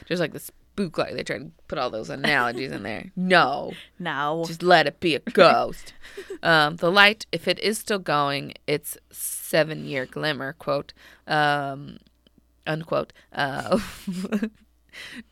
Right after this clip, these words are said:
Speaker 1: do you have to say quote, unquote? Yeah, I think it's
Speaker 2: No,
Speaker 1: the thing.
Speaker 2: I usually
Speaker 1: You
Speaker 2: say
Speaker 1: should say
Speaker 2: quote,
Speaker 1: quote.
Speaker 2: unquote.
Speaker 1: Yeah.
Speaker 2: I say it all in one.
Speaker 1: Yeah. Quote, unquote, that.
Speaker 2: I say quote, unquote, blah, blah,
Speaker 1: Blah, blah, blah.
Speaker 2: Yeah.
Speaker 1: Yeah.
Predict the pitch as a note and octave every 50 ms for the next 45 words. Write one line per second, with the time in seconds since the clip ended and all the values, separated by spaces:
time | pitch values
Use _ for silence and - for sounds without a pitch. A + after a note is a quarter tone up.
0 | _ _ _ _ _ _ _ _ - - - G#2 - - G#3+ - - A3+ B3 B3+
1 | C4 - - - - C4+ A3+ - - B3+ G#3+ - F#3+ G#3+ - A#3 G3+ - - C#3+
2 | C#3 C#3+ C#3+ F3 F#3 - F#3 F3 F3 F3 F3 E3+ E3+ F3+ E3+ - - E3+ G3 B3
3 | - D#3+ C3+ - - B3+ A3+ G3 F3+ - - - G3 F#3 F3+ F3 D3+ E3+ F3 E3+
4 | E3 - - _ _ _ _ _ _ _ _ _ - F#3 F3 E3 D#3+ D#3+ E3 F3
5 | F3+ F3+ F3+ - F3 E3+ D#3+ D3 - - - - - - F#3 F#3+ _ _ _ _
6 | _ _ _ _ - - - E2 - - _ _ _ _ _ _ _ _ _ _
7 | _ _ _ _ _ _ _ _ - - - - A#2+ - - - - C3+ G2 -
8 | - _ _ _ - - - - - - F#3 F#3+ - F#3+ F3 F3 _ - G3+ G3
9 | G3 G3+ - F#3 F3 E3 - _ _ _ - D#3 - - - - - - - -
10 | - D2+ B1 - B1+ - - - - C#3 - _ _ _ _ _ _ _ _ _
11 | _ F3+ F3 - -